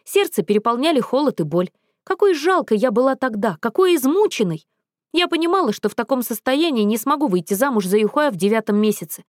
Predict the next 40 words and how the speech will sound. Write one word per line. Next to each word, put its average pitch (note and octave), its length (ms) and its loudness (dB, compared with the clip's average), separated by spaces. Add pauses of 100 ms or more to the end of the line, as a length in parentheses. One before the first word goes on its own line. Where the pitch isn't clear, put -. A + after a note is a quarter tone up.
(280)
и D#4 80 0
понимала, D4 480 0
что - 180 -4
всё D#4+ 220 -2
ещё C4+ 240 -2
люблю F3 340 0
его. F3+ 260 0 (380)
Триста D4+ 380 0
лет C#4 240 0
назад C4 400 0
он G3+ 140 2
выбил C#4 300 0
почву C#4+ 420 -2
у - 20 2
меня B3+ 300 0
из-под C4+ 320 -4
ног, A3 300 -2 (200)
спустя - 400 -2
триста D4 360 -2
лет C#4 220 0
он G#3+ 120 2
сделал G3 460 0
это C4+ 220 0
вновь. B3+ 380 -2 (460)
Похоже, G4 400 2
это D#4+ 160 -2
моё D4 300 0
возмездие B3 640 2
за A3 100 2
причинённое C4 680 -2
им C4+ 140 0
зло. A3+ 360 0 (420)
Я F#4+ 160 2
не F#4 80 0
могла F#4 300 2
приказать G#3 500 -2
сердцу F4 380 -2
не B3 120 2
любить B3+ 400 0
Ехуа, G3+ 440 0